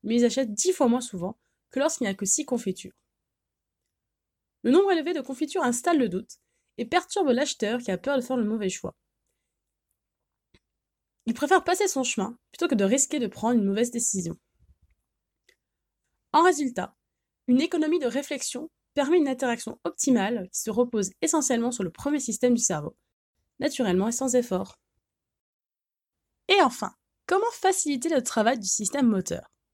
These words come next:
En réduisant l'effort physique et avec une interaction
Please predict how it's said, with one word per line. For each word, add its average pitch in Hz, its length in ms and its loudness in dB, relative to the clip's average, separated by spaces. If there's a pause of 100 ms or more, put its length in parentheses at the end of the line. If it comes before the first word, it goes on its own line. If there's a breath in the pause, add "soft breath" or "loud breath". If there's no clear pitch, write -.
(440)
En 359 100 6
réduisant 240 380 2
l'effort 196 300 0
physique - 480 -10 (380)
et 302 100 0
avec 320 240 0
une 196 140 2
interaction 240 640 -4